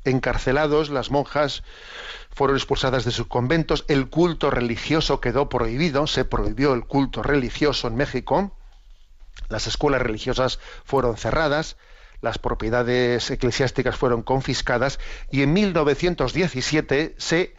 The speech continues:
impuso una constitución en la que as-, amparaba todo este anticlericalismo, ¿eh? Si, digamos, la Constitución amparaba completamente el ataque frontal contra la Iglesia Católica, ¿no? Por cierto, cabe señalar que esta Constitución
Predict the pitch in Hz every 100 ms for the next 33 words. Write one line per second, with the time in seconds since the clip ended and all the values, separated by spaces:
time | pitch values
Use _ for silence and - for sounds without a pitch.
0 | - - - 135 120 160 - 151 160 147
1 | 151 147 135 147 - 131 139 135 143 -
2 | - - - - - 147 - 139 127 143
3 | - 139 - - 135 127 - 135 147 151
4 | 160 135 127 123 - 131 123 120 120 117
5 | 143 208 160 110 92 - 147 214 - -
6 | - - - - - - - - - 107
7 | 101 - - - 120 135 123 117 117 123
8 | - 123 117 170 - 123 123 135 143 135
9 | - 113 147 120 120 143 143 117 107 151
10 | - 127 - 113 131 151 - 120 113 107
11 | 98 - - - - 117 110 113 - 104
12 | 104 95 80 87 101 180 - - - -
13 | - 214 - 110 131 131 - 123 131 123
14 | 131 120 139 110 107 127 202 165 180